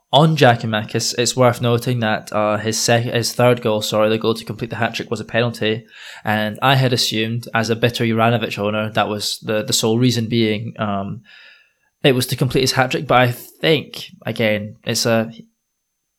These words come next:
you know, a case of,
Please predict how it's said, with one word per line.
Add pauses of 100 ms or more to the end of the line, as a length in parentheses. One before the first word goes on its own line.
(100)
you
know, (1160)
a
case
of,